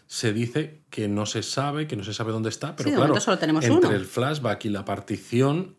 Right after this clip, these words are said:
Speaker 1: hay cinco años.
Speaker 2: Eso es.
Speaker 1: ¿Y si en esos cinco años Aisha lo encuentra y se lo da a lo mejor a su hija, que es la abuela de Kamala,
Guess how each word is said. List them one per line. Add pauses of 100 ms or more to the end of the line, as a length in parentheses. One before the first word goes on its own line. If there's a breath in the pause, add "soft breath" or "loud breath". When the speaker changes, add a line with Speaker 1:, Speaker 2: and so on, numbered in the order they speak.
(140)
Speaker 1:
hay
cinco
años.
Speaker 2:
Eso
es.
Speaker 1:
¿Y
si
en
esos
cinco
años
Aisha
lo
encuentra
y
se
lo
da
a
lo
mejor (380 soft breath)
a
su
hija,
que
es
la
abuela
de
Kamala,